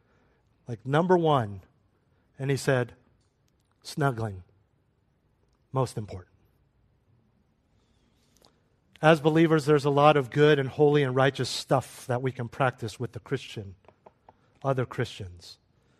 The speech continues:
Yes, encourage. Yes, admonish. Yes, counsel. Yes, just be present. But don't forget, praying, most important.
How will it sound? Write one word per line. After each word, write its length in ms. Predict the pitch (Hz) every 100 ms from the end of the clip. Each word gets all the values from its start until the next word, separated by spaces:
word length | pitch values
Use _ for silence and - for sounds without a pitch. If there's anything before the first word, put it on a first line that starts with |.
| _ _ _
Yes, 340 | 139 156 170 -
encourage. 680 | 127 - 104 92 - - _ _ _ _ _ _ -
Yes, 340 | 139 170 -
admonish. 680 | 135 117 104 90 90 - - _ _ _ _ -
Yes, 300 | 147 170 -
counsel. 580 | 131 120 - 101 87 _ _ _ _
Yes, 360 | 123 156 151 135
just 500 | 117 143 147 - 156
be 200 | 120 139
present. 680 | 135 - 139 120 101 95 - _ _ _ _ _ _ _ _ _ _ _ _ _ _ _ _ _ _ _ _ _
But 100 | 123
don't 180 | 117 131
forget, 500 | - 143 117 95 - - _ _ _ _ _ _ _
praying, 380 | - 139 107 82 - _ _ _ _ _ _ _ _ _ _ _ _ _
most 280 | 120 113 -
important. 360 | 92 87 90